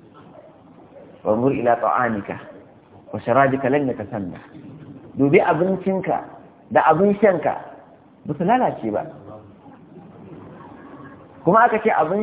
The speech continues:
shan nan da abinci, abincin fruit ne, kuma an san fruit kayan gwara ne. Abin shan kuwa juice ne ya haɗa, kuma an san dai juice da za a haɗa ba zai ɗauki daɗewa irin wannan ba.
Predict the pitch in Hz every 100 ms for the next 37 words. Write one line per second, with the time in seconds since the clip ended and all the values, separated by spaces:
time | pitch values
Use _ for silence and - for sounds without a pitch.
0 | 208 233 196 190 175 147 135 160 - -
1 | - 147 175 240 254 214 185 214 165 135
2 | 127 104 - - - - - - - -
3 | - 190 190 202 208 196 190 170 151 156
4 | 156 156 151 131 - - - - - 107
5 | - - - - - - - - - -
6 | - 143 170 247 262 226 175 175 165 202
7 | 214 165 175 175 170 175 139 - - -
8 | - 208 202 208 220 208 208 196 214 165
9 | 165 160 156 156 143 156 196 156 139 151
10 | 175 160 139 139 147 120 101 98 95 -